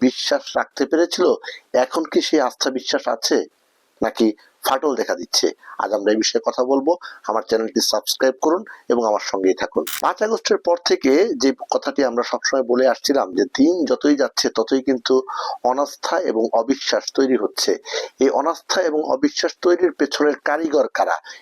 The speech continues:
এটা কিন্তু এখন পর্যন্ত খুঁজে বের করা সম্ভব হয়নি। পালিয়ে যাওয়া স্বৈরাচারের হাতে কিন্তু এখনো প্রচুর অর্থবিত্ত এবং বিদেশের মাটিতে তাদের কিন্তু প্রচুর সম্পত্তি আছে, তাদের লোকবল আছে। এবং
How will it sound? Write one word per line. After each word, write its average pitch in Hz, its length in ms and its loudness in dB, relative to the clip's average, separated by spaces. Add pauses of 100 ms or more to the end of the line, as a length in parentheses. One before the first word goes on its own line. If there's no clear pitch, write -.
এটা 151 180 2
কিন্তু 180 280 0
এখন 165 340 0
পর্যন্ত 151 440 0 (100)
খুঁজে 165 360 2
বের 120 160 0
করা 117 220 0
সম্ভব 131 340 0 (120)
হয়নি। 98 280 2 (420)
পালিয়ে 220 420 2
যাওয়া 196 220 2
স্বৈরাচারের 156 600 2
হাতে 143 320 -2
কিন্তু 143 300 0
এখনো 165 460 0
প্রচুর 190 600 2
অর্থবিত্ত 156 800 0 (400)
এবং 160 280 2 (300)
বিদেশের 185 600 0
মাটিতে 151 500 2
তাদের 127 280 -2
কিন্তু 139 380 2 (320)
প্রচুর 185 400 2
সম্পত্তি 165 600 0
আছে, - 280 0
তাদের 143 200 0
লোকবল 151 480 2
আছে। 180 300 0 (320)
এবং 156 280 2